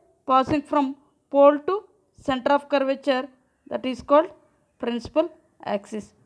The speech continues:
So this is the principal axis. When you place the object here, what happened? The incident rays are passing through principal axis. This is the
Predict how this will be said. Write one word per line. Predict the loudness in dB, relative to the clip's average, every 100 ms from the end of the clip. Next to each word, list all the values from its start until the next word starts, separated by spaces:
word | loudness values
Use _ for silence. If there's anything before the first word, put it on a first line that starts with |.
| _ _
So | -4 -4
this | -4 -6
is | -4
the | -6 -8 _ _ _
principal | -2 -2 -2 -4 -6 -8 -6
axis. | -4 -4 -2 -4 -4 _ _ _ _ _ _ _ _ 0
When | 2 4
you | 0 -2 _ _ 4
place | 4 4
the | -2
object | 0 0 -2 0
here, | 2 0
what | -2 -6
happened? | -6 -6 -8 -8 -12 _ _ _ _ _ -12
The | -12
incident | -8 -10 -4 -2 0
rays | -2 -2
are | -2 -4 -8 _ _ _ _ _ 4
passing | 4 4 0 -2
through | -4 -4 -8 _ _ _
principal | -4 -4 -2 0
axis. | 0 -2 -14
This | -16 -10 -10
is | -6
the | -6